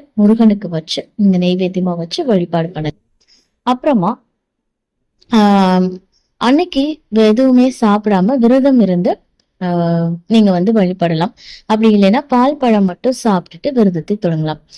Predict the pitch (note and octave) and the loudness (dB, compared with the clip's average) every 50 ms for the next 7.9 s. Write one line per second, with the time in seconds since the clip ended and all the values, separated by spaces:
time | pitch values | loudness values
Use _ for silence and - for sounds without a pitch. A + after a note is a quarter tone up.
0 | - - _ _ G#3+ G#3+ A#3+ C#4 D4 C#4+ - A3 A3+ - - _ - G3 F#3+ G#3+ | -20 -20 _ _ 0 2 2 2 0 -2 -6 -10 -10 -10 -10 _ 0 2 2 2
1 | C4 C#4+ D4+ D4 D4 D4 - C4 A3 F#3+ F3+ F3 F3 F#3 G#3 C#4 - _ - G3+ | 2 2 2 0 -2 0 -2 -2 0 0 -2 -2 -4 -4 -6 -8 -12 _ -2 0
2 | G3 F#3+ G3 G3 - G#3 G3 - - - F#3+ G3 F3 E3 E3+ - - G#3 A#3+ C#4+ | 0 2 0 0 -2 -4 -6 -4 -6 -8 -6 -6 -6 -8 -8 -8 -6 -6 -6 -6
3 | C#4+ - - G#3+ G#3+ A3+ A#3+ A#3 G3+ G3 F#3+ G3 F#3+ - E3+ D#3+ D#3 D#3+ - - | -6 -2 0 2 2 2 2 2 0 0 -2 -2 -2 -4 -8 -8 -8 -10 -10 -12
4 | - - _ _ - - - - - - _ - A#3 A3 G#3+ G#3 G#3 G#3+ A3 G#3+ | -14 -14 _ _ -20 -20 -20 -20 -20 -14 _ -2 0 2 2 2 0 0 2 4
5 | A3 A3 A3+ A3+ A3 G3 F3+ F#3 F3+ - F#3 F3+ F#3 C#4 D#4+ D#4+ C#4 C4 A#3+ A3 | 4 4 4 4 4 2 0 0 -2 0 0 0 0 0 -2 -2 2 2 4 4
6 | G#3+ G#3 G#3 B3+ F4 G#4+ - - A3 A3+ C4 E4 F4 F#4+ F4+ F4 F4 F4 C4+ A#3 | 4 2 0 -2 -4 -6 -4 0 2 2 2 2 2 0 -2 -4 -2 -2 -2 0
7 | G3+ G#3 G3 G3 G3+ G3 - F3+ E3+ E3+ F3 F3 E3+ E3+ - E3 E3 | 0 2 2 0 0 -2 -2 -4 -2 -2 -2 -2 -2 -2 -4 -4 -4